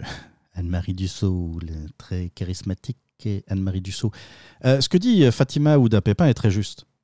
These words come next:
Les, euh, certaines personnes parlent de discrimination. Une discrimination, <laughs> c'est, c'est, c'est, c'est juste pas ça.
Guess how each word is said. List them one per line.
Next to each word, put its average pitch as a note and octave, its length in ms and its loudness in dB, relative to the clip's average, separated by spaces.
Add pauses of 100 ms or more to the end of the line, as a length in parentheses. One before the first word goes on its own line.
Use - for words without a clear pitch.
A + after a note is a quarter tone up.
(840)
Les, A#2+ 360 6
euh, G2 380 2 (280)
certaines - 420 0
personnes F3 420 2
parlent E3 220 4
de A2+ 100 4
discrimination. A#2+ 760 0 (680)
Une C3 100 4
discrimination, D#3+ 720 4 (200)
<laughs> D#2+ 180 -4
c'est, - 200 -4
c'est, G2+ 220 -4
c'est, - 180 -2
c'est - 260 0
juste C#3 280 2
pas G#2+ 200 0
ça. G#2+ 320 -2